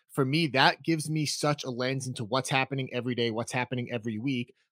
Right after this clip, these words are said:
I struggle with players like Gallo or Miguel Sano or any of those volatile in-season ones, Brandon Lau,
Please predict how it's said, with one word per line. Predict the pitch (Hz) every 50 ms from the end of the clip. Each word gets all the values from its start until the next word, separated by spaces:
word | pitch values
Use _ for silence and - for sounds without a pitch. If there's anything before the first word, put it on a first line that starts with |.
| _
I | - 139 156 160
struggle | 156 - - - 131 135 147 160 143 135 127 123
with | 110 117 110 - _ -
players | 131 127 123 120 120 120 117 117 117 - - _ _ _
like | 117 120 113 95
Gallo | - 139 135 135 135 131 123 120
or | 113 117
Miguel | 113 117 107 123 123 123
Sano | 120 - - 120 123 127 127 123
or | 117 120
any | - 127 127 127 123
of | 120 110 107
those | 123 117 113 104
volatile | 98 - 120 120 120 120 117 - - 120 120 123 120 113 110 113 - _ _ _
in-season | - 139 139 123 - - 143 143 135 - 127 123
ones, | 120 120 117 113 104 -
Brandon | - 139 139 135 135 131 120 120
Lau, | 127 131 131 127 120 113 104 107 113